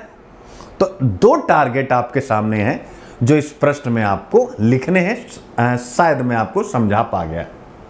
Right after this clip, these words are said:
अब आप कहेंगे, "सर, इसकी चर्चा आप यहाँ क्यों कर रहे हैं?" मेरे प्यारे बच्चों, आज का पहला टॉपिक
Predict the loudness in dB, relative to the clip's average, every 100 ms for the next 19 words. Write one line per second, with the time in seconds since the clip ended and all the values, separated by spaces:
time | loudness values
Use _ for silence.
0 | -20 -20 -20 -20 -20 -20 -20 -20 -8 -2
1 | 0 0 -2 -2 0 0 0 0 -2 -4
2 | 2 0 2 0 0 -2 -2 -2 0 2
3 | 2 2 -2 2 2 2 2 2 0 -2
4 | -2 0 2 2 0 -2 -2 0 0 0
5 | 0 0 0 0 0 0 -8